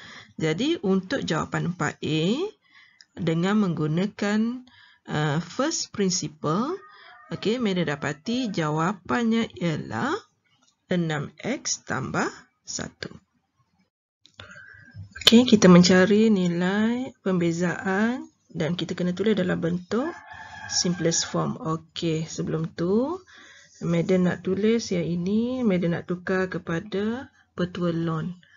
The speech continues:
So, Madam anggap F X ni sebenarnya sebagai Y. So, dia akan jadi ln Y sama dengan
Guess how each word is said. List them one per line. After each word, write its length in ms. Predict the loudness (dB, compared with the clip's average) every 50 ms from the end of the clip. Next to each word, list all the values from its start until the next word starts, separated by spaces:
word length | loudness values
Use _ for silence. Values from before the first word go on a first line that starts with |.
| -20 _ _
So, 500 | -12 -10 -6 -2 0 2 2 4 4 4
Madam 300 | 4 4 2 0 0 -2
anggap 760 | 0 0 0 0 0 -2 -2 -2 0 0 0 0 -2 -4 -6 _ -16 -12
F 160 | -10 -10 -10 -12 -8 -4 -4
X 300 | -4 -4 -4 -4 -2 0
ni 160 | 0 0 0
sebenarnya 640 | -2 -4 -4 -4 -2 -2 -2 -2 -2 -2 -2 -4 -4
sebagai 600 | -6 -6 -6 -6 -4 -4 -4 -2 -2 -2 -2 -2 -2
Y. 540 | 0 0 2 2 2 2 0 -2 -4 -6 -10 -14 -20 -20 -20 -20 -20 -20 -20 _ _ -10
So, 240 | -4 0 2 2 2
dia 100 | 2 0
akan 240 | 0 0 0 0
jadi 720 | 2 2 2 2 2 0 0 0 2 2 2 0 -2 -4 -4
ln 720 | -2 0 0 2 2 2 4 4 4 4 2 2 2 2
Y 560 | 2 2 2 2 2 2 2 2 0 0 -2 -4 -6 -6 -8 -10 -14 -14 -16 -20 -20 -20 -20 _ _ _ -20 -12 -8
sama 540 | -6 -4 0 0 2 2 2 2 2 2 2
dengan 720 | 2 2 2 2 4 4 2 2 0 -2 -4 -6 -10 -10